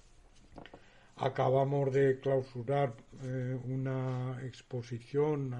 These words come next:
en altura que ha intentado hacer un viaje por la historia de, de la escuela,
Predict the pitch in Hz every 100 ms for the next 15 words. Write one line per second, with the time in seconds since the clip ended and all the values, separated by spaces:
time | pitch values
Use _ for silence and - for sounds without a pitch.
0 | 131 117 120 120 120 120 120 117 135 139
1 | 160 196 - - - - - - - -
2 | _ - 135 131 131 131 135 127 139 135
3 | 139 135 139 143 139 139 143 135 131 131
4 | 120 147 143 - 156 160 160 139 135 135
5 | 127 127 120 123 113 - 131 127 135 135
6 | 131 135 131 117 127 123 120 - 151 151
7 | 131